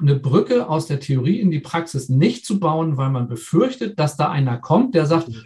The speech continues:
Speaker 1: „Oh, das ist jetzt die nächste Sau, die, durch, die ich jetzt durchs Dorf treiben kann“, und meint, da irgendwie einen Trend oder einen Hype draus machen zu können und dann irgendwie die,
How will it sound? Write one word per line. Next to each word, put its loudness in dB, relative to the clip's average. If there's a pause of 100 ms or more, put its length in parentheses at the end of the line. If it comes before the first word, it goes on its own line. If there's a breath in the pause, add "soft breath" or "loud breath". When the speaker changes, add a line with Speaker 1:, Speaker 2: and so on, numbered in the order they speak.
Speaker 1:
„Oh, 4
das 0
ist -6
jetzt 0
die -2
nächste 0
Sau, 0
die, -2
durch, -4
die -2
ich -2
jetzt -2
durchs 0
Dorf -2
treiben -2
kann“, -2
und 0
meint, 0
da -2
irgendwie 0
einen 0
Trend -2
oder 0
einen 2
Hype 0
draus -4
machen 0
zu -4
können -2
und 0
dann 0
irgendwie 0
die, -4